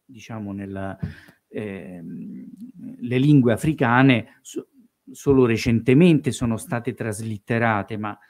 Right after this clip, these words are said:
ehm, le lingue africane erano lingue orali. In Etiopia no. In Etiopia ci sono lingue scritte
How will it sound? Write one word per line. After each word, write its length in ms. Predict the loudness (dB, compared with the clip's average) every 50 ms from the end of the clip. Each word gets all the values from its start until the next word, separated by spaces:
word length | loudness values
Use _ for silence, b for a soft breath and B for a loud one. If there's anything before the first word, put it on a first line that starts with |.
| b b b b b b b
ehm, 800 | -16 -16 -16 -14 -16 -18 -18 -18 -16 -14 -14 -12 -12 -14 -16 -18 -18 -18
le 160 | -14 -10 -6
lingue 400 | -2 0 2 2 2 2 0 0
africane 640 | 0 -6 -10 -8 -8 -10 -8 -4 -2 0 0 2 2
erano 240 | 0 0 -2 -2 -2
lingue 300 | -2 -2 -2 0 0 2
orali. 460 | 2 2 2 2 0 -2 -6 -8 -10 b b b b b b _ -4
In 160 | -2 0 0
Etiopia 600 | 0 -2 -4 -4 -4 -4 -4 -4 -6 -6 -6 -6 _ -12
no. 380 | -12 -12 -12 -12 -14 _ _ _ _ _ _ _
In 160 | -10 -8 -4 -4
Etiopia 560 | -6 -4 -4 -4 -4 -4 -4 -6 -8 -8 _ _
ci 140 | -20 -18
sono 240 | -10 -8 -6 -4 -4
lingue 380 | -4 -2 -2 -2 0 0 0 0
scritte 800 | -2 -4 -8 -6 -6 -6 -8 -10 _ _ -16 -16 -16 -16 _